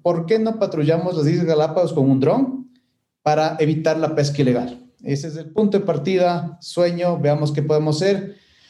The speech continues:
Y pues, varios años después de esto, todo se crea una empresa que fabrica drones y todo termina en, pues, realmente los drones tienen una aplicación muy práctica.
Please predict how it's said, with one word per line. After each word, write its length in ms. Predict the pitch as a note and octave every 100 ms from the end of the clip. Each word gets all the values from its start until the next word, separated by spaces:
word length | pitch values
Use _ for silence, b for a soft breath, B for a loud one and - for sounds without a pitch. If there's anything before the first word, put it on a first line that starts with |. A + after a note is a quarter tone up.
| B
Y 100 | F3
pues, 560 | F3+ F#3+ D3+ C#3+ - _ _ _ _ _ _
varios 400 | D#3+ G3+ G#3+ G3
años 340 | F#3+ G3+ F#3
después 480 | D3+ D3 - F#3 E3+
de 120 | E3+
esto, 540 | F#3 F#3 F3+ F3+ - -
todo 400 | D#3+ E3+ F3 E3
se 220 | D3 C#3+ C#3+
crea 180 | C#3+
una 140 | D3+ C#3+
empresa 480 | C3 C#3+ C#3 D3+ D3
que 80 |
fabrica 420 | B2 A#2+ A#2+ B2 C#3+
drones 680 | F#3 F#3 F3+ E3 - - b b b
y 240 | D#3 D#3+ D#3+
todo 320 | G3 G3+ G3+
termina 520 | F3+ E3+ F#3 F3+ E3
en, 300 | F3+ F#3+ - B B -
pues, 180 | F3 D#3+
realmente 480 | G#3 G#3 A3 G#3+
los 180 | G#3 D#3+
drones 280 | D3 E3+ E3
tienen 180 | E3+ E3
una 80 | D3+
aplicación 640 | C#3+ C3 - D#3 D#3 D3
muy 240 | D3 D#3
práctica. 640 | C#3 B2 B2 G#2 - _